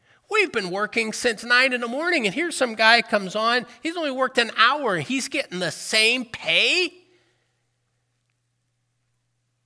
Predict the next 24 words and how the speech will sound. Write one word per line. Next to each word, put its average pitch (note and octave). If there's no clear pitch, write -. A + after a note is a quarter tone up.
And D3
Jesus C#3+
says, B2
the A2
landowner C#3+
says, C3
"Listen, A#3
I've, -
I've F3+
done F#3+
what E3+
I've B2
said D3
I B2+
would A#2
do A#2
with A2
you. D#3
Do A#2+
I D3
not F3+
have B2+
the A2
right A#2